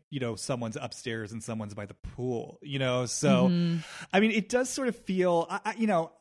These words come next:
Speaker 1: I don't wanna say I was, like, disappointed in Sierra in these two episodes. That feels like an overstatement, but I do feel like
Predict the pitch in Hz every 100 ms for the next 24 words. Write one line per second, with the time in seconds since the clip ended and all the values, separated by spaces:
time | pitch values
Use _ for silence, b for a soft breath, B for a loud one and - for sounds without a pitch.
0 | - 233 285 240 180 165 139 120 127 104
1 | 120 120 - - 107 113 113 147 151 156
2 | 156 143 - 165 147 151 151 151 151 -
3 | 156 147 139 151 151 139 139 135 131 -
4 | 123 107 113 - - 113 123 - 135 131
5 | 131 131 131 147 151 147 143 156 165 -
6 | 160 139 131 123